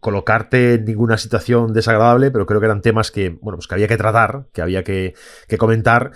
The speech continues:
y nos parecía un buen momento, pues, eh, aprovechar esta tarde, esta tarde, tarde noche de viernes para, para poder hablar, eh, tranquilamente.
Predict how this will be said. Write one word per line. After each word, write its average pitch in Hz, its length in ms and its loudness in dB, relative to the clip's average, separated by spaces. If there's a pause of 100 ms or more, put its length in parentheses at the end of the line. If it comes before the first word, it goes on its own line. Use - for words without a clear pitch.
(140)
y 101 80 -8
nos 95 140 -6
parecía 104 260 0
un 113 80 2
buen 110 100 4
momento, 92 420 -2
pues, - 240 -10
eh, 71 160 -10
aprovechar 85 380 -4
esta 98 200 -4
tarde, 90 440 -2 (300)
esta 113 240 -2
tarde, 120 400 4
tarde 127 240 4
noche 135 240 2
de 127 80 4
viernes 120 460 2
para, 85 360 0 (300)
para 107 160 2
poder 117 220 4
hablar, 104 400 4
eh, 85 200 -2
tranquilamente. 120 920 0